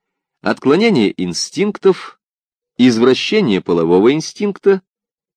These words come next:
привлечение насекомых светом, светящиеся насекомые, закон естественного подбора, счастье и несчастье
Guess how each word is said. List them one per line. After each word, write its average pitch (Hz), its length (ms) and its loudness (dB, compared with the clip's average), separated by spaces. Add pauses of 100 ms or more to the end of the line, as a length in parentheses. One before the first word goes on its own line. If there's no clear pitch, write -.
(300)
привлечение 156 640 2
насекомых 87 560 -2
светом, 202 680 -2 (500)
светящиеся 120 880 -4
насекомые, 175 680 -4 (640)
закон 123 460 2
естественного 85 720 -4
подбора, 131 760 0 (560)
счастье 185 920 -2 (140)
и 196 160 0
несчастье 101 960 -4